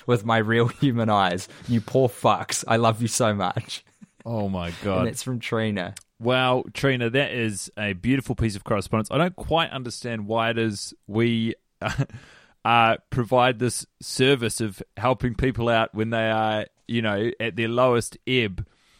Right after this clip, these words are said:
Speaker 2: But, um, <laughs> certainly not what I knowingly set out to make, but a, a very happy byproduct of the idiocy to which we've committed over the years. So,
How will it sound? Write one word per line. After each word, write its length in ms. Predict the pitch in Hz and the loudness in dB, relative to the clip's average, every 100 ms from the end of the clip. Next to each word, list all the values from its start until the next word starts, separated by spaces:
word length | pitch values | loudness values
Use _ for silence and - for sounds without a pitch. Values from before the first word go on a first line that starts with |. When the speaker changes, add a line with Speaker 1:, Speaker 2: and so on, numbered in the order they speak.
| - - _ - | -20 -20 _ 0
Speaker 2:
But, 260 | 123 110 - _ | 2 2 0 _
um, 460 | 117 120 120 117 120 | 2 4 4 2 -6
<laughs> 60 | - | -10
certainly 500 | - 135 - 202 156 | 2 4 6 4 4
not 240 | 147 - | 4 4
what 240 | 135 131 - _ - | 4 2 0 _ -2
I 400 | 117 123 117 117 | 2 4 4 0
knowingly 480 | 113 135 147 139 131 | 2 4 4 2 0
set 200 | - 127 | 0 0
out 200 | 120 104 | 0 0
to 100 | 117 | 0
make, 360 | 120 117 90 - | 2 0 -2 -4
but 260 | 117 - - | -4 -4 -8
a, 240 | 113 107 107 | -6 -4 -6
a 80 | 110 | -8
very 280 | 104 143 135 | 0 2 4
happy 280 | 123 131 117 | 2 0 -2
byproduct 840 | 101 107 120 - 117 95 87 - - _ _ _ - | -2 0 0 0 -2 -2 -8 -14 -20 _ _ _ -4
of 300 | 107 98 - | -2 -2 -4
the 180 | 110 110 | -6 -2
idiocy 520 | 131 131 120 - 104 | 0 0 -2 -4 -4
to 80 | 98 | -4
which 180 | 101 - | -6 -6
we've 160 | 107 - | -8 -8
committed 300 | 104 110 104 | -6 -6 -4
over 160 | 104 95 | -4 -6
the 100 | 95 | -6
years. 380 | 104 101 87 | -4 -4 -6
So, 580 | - - - 101 98 98 | -14 -12 -4 -2 0 -2